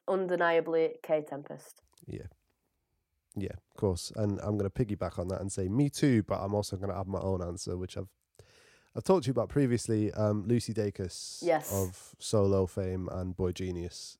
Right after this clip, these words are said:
Speaker 2: Um, I just love to pick her brain about lyric writing. I think that if you break down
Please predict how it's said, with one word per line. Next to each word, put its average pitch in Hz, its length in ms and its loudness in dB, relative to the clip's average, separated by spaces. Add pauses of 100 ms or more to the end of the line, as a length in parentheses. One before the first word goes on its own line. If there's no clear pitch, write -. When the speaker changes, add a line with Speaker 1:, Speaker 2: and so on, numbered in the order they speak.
(160)
Speaker 2:
Um, 87 480 -4 (1120)
I 95 180 -2
just - 380 -10
love 90 340 -6
to - 120 -10
pick - 240 -16
her 92 140 -6
brain 92 260 -4
about 90 360 -4
lyric 92 300 -6
writing. 87 440 -6
I 98 80 -8
think 92 300 -8
that - 120 -6
if 98 120 -8
you 101 80 -4
break 98 260 -4
down 92 280 -2